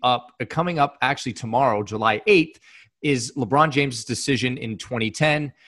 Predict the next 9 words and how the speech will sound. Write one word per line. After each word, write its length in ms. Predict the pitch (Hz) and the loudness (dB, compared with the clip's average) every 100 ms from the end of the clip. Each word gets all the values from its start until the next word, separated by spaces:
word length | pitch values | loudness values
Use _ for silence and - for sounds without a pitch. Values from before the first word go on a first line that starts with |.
| - _ | -20 _
to 380 | - 139 135 135 143 | -2 4 6 6 2
join 400 | 104 123 127 131 127 | 0 2 2 0 -2
the 80 | |
Miami 420 | 113 117 117 113 107 | 2 2 2 0 -2
Heat. 320 | 113 113 120 | 0 0 2
Now, 280 | 123 120 117 - _ - | 2 2 -2 -16 _ -2
uh, 140 | 127 123 | 0 2
to 200 | - 151 | 0 -2
me, 580 | 165 220 233 180 175 | 2 4 6 4 0